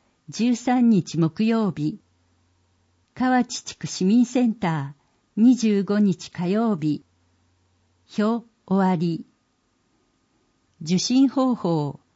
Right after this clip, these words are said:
一歳六ヶ月、三歳ゼロヶ月になる月の上旬に送付するお知らせをご覧の上、当日直接会場へ。持ち物、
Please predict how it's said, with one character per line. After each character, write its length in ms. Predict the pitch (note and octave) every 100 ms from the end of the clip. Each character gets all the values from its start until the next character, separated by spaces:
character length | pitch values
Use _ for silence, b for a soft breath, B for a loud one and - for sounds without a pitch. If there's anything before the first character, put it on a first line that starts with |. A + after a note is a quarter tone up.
| _ _ _ -
一 140 | B3
歳 340 | B3 G3+ F#3+
六 180 | F3 F3 -
ヶ 160 | A3+
月、 500 | A3 G3 - D#3+ D#3+ - _ _ _
三 300 | - B3+ B3
歳 320 | A#3+ F#3+ F3
ゼ 140 | F#3
ロ 120 | F3+
ヶ 180 | G#3+ C4+
月 280 | C4+ C4 G#3
に 160 | G3+ G3
な 160 | G3
る 140 | F3 D#3
月 280 | - -
の 200 | A3+ B3
上 280 | G#3+ A3+ A3
旬 280 | G#3+ G#3+ G#3+
に 200 | G3+ G3 _ _ _ _
送 320 | - A#3+ C4
付 100 | -
す 240 | - B3
る 160 | A#3 A3
お 80 | E3+
知 160 | -
ら 120 | A#3+
せ 200 | A#3 B3
を 80 | A#3+
ご 160 | G3 F#3+
覧 240 | G#3 A3
の 240 | G#3+ G3+ G3
上、 260 | F#3 F3+ - _ _ -
当 220 | G#3+ G#3
日 380 | F#3 G3 - - _ -
直 140 | F3+ E3+
接 360 | - C4 C4 -
会 240 | A3+ A3
場 320 | G#3 G3+ G3
へ。 240 | F3+ E3+ - _ _ _ _ _ _ _ _ _ _ -
持 140 | F3+
ち 180 | F3+ B3+
物、 420 | A#3+ A#3+ E3+ C#3+